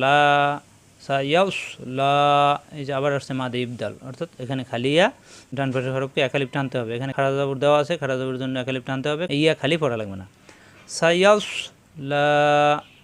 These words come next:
নুন আলিফ জবর না, জবরের বামে খালি আলিফ, মাদে হরফ এক আলিফ টান। না, র দুই জবর রন, এখানে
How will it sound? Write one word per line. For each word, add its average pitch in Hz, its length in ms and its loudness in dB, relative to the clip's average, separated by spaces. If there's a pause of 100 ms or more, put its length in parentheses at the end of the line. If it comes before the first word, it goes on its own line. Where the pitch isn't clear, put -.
(680)
নুন 147 260 -4
আলিফ 151 200 0
জবর 151 200 -2 (120)
না, 135 100 2 (1000)
জবরের 143 300 -2
বামে 147 240 -4
খালি 131 220 0
আলিফ, 175 240 -2
মাদে 127 220 -4
হরফ 175 180 0 (140)
এক 120 100 -6
আলিফ 117 160 -4
টান। 104 120 -10 (500)
না, 135 120 0 (920)
র - 20 -2 (120)
দুই 147 140 0
জবর 165 260 0
রন, 113 160 -4 (400)
এখানে 143 180 -4